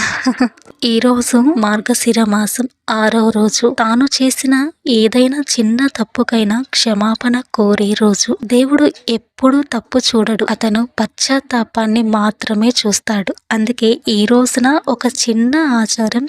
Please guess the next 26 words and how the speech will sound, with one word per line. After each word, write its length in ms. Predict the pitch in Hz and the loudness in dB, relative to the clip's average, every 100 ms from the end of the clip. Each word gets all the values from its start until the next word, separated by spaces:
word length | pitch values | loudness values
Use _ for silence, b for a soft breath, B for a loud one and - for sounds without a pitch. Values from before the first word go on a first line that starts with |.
| - | -2
చేయాలి. 380 | 226 196 202 196 | 0 2 0 -2
సాయంత్రం 800 | - 240 226 240 254 - 226 285 - 247 | -2 -2 0 2 0 -2 -4 -6 -8 -4
ఇంటి 300 | 208 202 240 | -2 2 4
ముందు 440 | 247 220 214 214 - | 4 4 0 -4 -4
ఒక 180 | 240 214 | -4 -4
చిన్న 500 | - - 214 220 247 | -4 -4 -2 0 0
దీపం 440 | - 202 - 214 | 0 0 0 0
వెలిగించాలి. 800 | 208 196 196 196 - 196 190 277 - - | 0 0 -2 -2 -2 -4 -6 -8 -10 -6
ఆ 160 | 233 226 | -4 -2
దీపం 440 | 220 226 269 269 | 0 0 0 2
ముందర 460 | 262 220 226 233 320 - | 0 0 0 -2 -4 -2
ముప్పై 340 | 214 - 247 | -2 0 0
సెకండ్లు 600 | 233 - 220 240 226 240 294 | 0 -2 -4 -2 -2 -2 -4
కళ్ళు 260 | 233 202 240 | -2 0 0
మూసుకొని 640 | 254 240 - - 208 247 - _ _ _ - | 0 0 -2 -4 -2 -2 -6 _ _ _ -6
ఒక 180 | 247 254 | -4 -4
చిన్న 480 | - 254 240 294 | -2 0 0 0
మాట 300 | 302 233 220 | 2 2 0
చెప్పాలి, 580 | 254 - 214 - 202 196 | -4 -4 -6 -2 0 0
"ప్రభు, 560 | 220 220 - 233 233 285 _ _ _ _ | 0 0 2 0 0 -4 _ _ _ _
తెలిసి 460 | 240 226 240 285 311 | 0 2 2 0 -2
తెలియక 380 | - 226 226 226 | -2 0 0 0
చేసిన 520 | 240 - 220 - 220 | -4 0 -2 -2 -2
తప్పులు 480 | 220 220 196 - 240 | -2 -2 -4 0 2
ఉంటే 420 | 247 214 190 220 | 2 0 -2 -2
క్షమించు." 920 | 285 277 - 220 208 220 233 - 220 | -4 -6 -4 0 -2 -2 -4 -6 -8